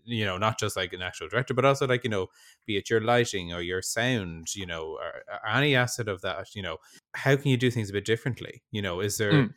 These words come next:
Speaker 1: is there something that you'd, you've always wanted to try? Is there something that you'd love to try? Is there something, some new and exciting way of doing it? 'Cause I,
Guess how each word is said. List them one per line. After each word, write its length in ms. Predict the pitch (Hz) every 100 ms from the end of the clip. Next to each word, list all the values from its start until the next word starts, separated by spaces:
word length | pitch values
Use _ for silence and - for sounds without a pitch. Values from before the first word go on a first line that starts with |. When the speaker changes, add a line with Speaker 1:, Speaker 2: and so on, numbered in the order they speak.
| -
Speaker 1:
is 100 | 120
there 80 | 120
something 260 | 131 123
that 140 | 113 -
you'd, 160 | 110 -
you've 180 | 127 113
always 240 | 110 107
wanted 200 | 120 139
to 80 | 110
try? 320 | 107 87 - -
Is 140 | - 110
there 60 |
something 240 | 110 123 117
that 160 | 113
you'd 100 | 120
love 300 | 113 117 135
to 100 | -
try? 220 | 98 87 85
Is 160 | 90
there 100 | 98
something, 500 | - 120 110 113 104 - - -
some 340 | 151 147 135
new 240 | 131 135 139
and 100 | 123
exciting 440 | 120 123 113 107
way 100 | 107
of 80 | 101
doing 180 | 113 95
it? 120 | 82
'Cause 160 | 113
I, 120 | 110